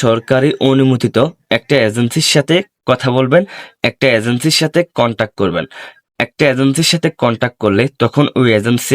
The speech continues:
আপনার সাথে কন্ট্যাক্ট করবে, তারপর আপনাকে রোমানিয়ার ভিসা হাতে এনে দেবে, বুঝতে পারছেন? তো অবশ্যই ভালো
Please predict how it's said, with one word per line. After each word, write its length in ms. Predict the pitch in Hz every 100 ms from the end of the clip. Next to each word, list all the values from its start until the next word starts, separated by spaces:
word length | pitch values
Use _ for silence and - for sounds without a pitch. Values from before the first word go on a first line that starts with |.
| 123
আপনার 180 | 113 -
সাথে 140 | - 135 -
কন্ট্যাক্ট 360 | 110 101 110 -
করবে, 220 | 98 120 170 - - -
তারপর 240 | 113 117 107
আপনাকে 300 | - 110 147 127
রোমানিয়ার 480 | 107 104 107 120 117
ভিসা 280 | 110 - 151 202 - _ _ -
হাতে 300 | 113 110 151 196 - _ _ 120
এনে 160 | 120
দেবে, 240 | 101 85 76 - _
বুঝতে 220 | - - 143
পারছেন? 300 | 190 - 101 - - -
তো 80 | - 107
অবশ্যই 420 | 98 120 - 147 127
ভালো 140 | 110